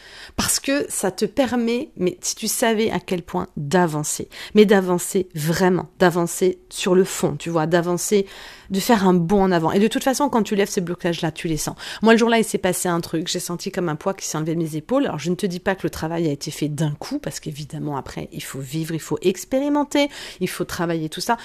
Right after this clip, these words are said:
Il y a plein de choses qui se mettent en place, c'est un travail d'une vie. Euh, ça va beaucoup mieux là-dessus, je te remercie.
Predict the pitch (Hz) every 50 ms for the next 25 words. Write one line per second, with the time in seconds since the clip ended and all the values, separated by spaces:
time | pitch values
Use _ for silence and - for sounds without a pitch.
0 | - - - - 156 151 - 190 185 165 160 - 190 175 - - 165 - - 160
1 | 156 - 156 147 - - 190 254 247 - - - 160 143 - - - 151 147 156
2 | 156 160 151 147 151 147 151 151 143 170 247 359 359 - - - - - - -
3 | 151 147 147 139 139 139 135 139 135 131 135 - 135 - - - - - - -
4 | - - - - - 147 139 135 143 143 - - - 170 156 147 143 135 - -
5 | - 208 - - - 160 151 151 151 147 - - -